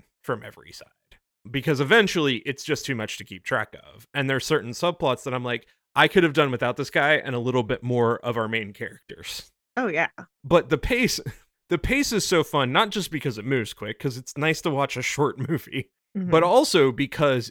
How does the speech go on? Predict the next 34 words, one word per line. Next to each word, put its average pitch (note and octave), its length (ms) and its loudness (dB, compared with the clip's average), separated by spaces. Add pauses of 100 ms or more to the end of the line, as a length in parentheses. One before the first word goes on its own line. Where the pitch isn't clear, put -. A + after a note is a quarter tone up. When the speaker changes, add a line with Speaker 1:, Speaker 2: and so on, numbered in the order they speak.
Speaker 1:
it D#3 160 0
moves E3 440 2
so D#3+ 220 2
quick - 360 0
that C#3+ 180 0
you C#3+ 140 -4
feel D#3+ 440 0
like C3 300 0
you're C3+ 140 2
running B2 420 0
around A2+ 480 -4
with A#2+ 200 -8
them, A2 280 -6
just A#2 260 -6
like A2 160 -6
Khrushchev E3 520 -2
trying B2 220 -2
to A#2+ 60 -6
get A2 120 -4
his G2 100 -12
pajamas G#2+ 500 -8
on. D#3 460 -12
<laughs> - 40 -20 (1500)
And F#3 160 2
that's G#3+ 220 0
the G#3 120 2
feeling G3+ 540 -2
the A#2 120 -2
whole F3 400 2
time D3+ 340 -4
you're A#2 120 -4
watching F3 320 0
Speaker 2:
Mm-hmm. D#3 220 -6
Speaker 1:
this. - 240 -16